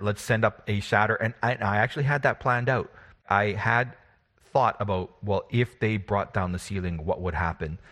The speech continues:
And I was surprised. I actually thought you guys were gonna try it a little bit more, but, uh, spell-wise,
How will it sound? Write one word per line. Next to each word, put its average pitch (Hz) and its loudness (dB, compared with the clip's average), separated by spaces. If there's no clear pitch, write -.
And 104 0
I 110 6
was 107 -2
surprised. 120 2
I 90 0
actually 113 0
thought - 0
you 104 -6
guys 98 2
were 98 -8
gonna 92 -4
try 98 0
it 95 -4
a 85 -8
little 87 -6
bit 87 -6
more, 95 -4
but, 90 -4
uh, - -14
spell-wise, 98 0